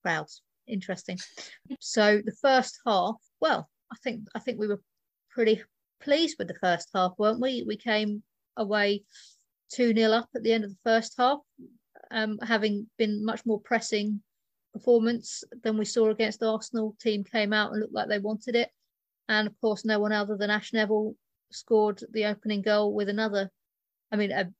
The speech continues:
beautiful shot that you would not think was misplaced from a striker.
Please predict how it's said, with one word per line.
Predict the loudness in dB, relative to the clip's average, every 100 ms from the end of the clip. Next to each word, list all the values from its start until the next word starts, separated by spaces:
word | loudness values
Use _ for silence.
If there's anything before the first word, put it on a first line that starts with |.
| _
beautiful | -2 -2 -4 -6 -6
shot | -2 -2 -2
that | -4
you | -2 0
would | 0 -2 -4
not | 0 0 -2 _ _ _ _
think | -4 -4 -4 -14 -18 -6
was | -6 -6 -8
misplaced | -4 -4 -4 -2 0 -2 -6
from | -6
a |
striker. | -4 -2 -2 -2 -4